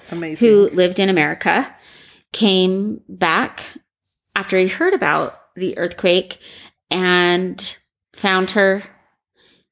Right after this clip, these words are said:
Speaker 2: like, dug her out, found her, and brought her home to, and he takes care of her now. She
Speaker 1: Mm-hmm.
Speaker 2: lives with him, and he owns a liquor store,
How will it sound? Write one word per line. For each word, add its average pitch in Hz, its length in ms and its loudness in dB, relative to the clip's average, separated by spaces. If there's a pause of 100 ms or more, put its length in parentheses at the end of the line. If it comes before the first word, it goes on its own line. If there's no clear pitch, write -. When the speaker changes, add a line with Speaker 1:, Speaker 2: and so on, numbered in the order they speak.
(140)
Speaker 2:
like, 180 340 -8 (420)
dug 170 180 -2
her 165 120 0
out, 254 440 0
found 208 340 0
her, 196 380 -2
and 175 580 0
brought 170 260 0
her 160 180 -2
home 143 400 -6 (720)
to, 170 460 2
and 170 140 2
he 170 300 0
takes - 300 -6
care - 200 0
of - 100 -8
her 156 120 0
now. 151 320 0 (200)
She 175 60 -10
Speaker 1:
Mm-hmm. 175 180 0
Speaker 2:
lives 170 180 2
with 180 120 0
him, 190 280 4 (160)
and - 380 -2
he 214 240 0
owns 170 180 0
a 165 60 0
liquor 214 240 0
store, 214 460 0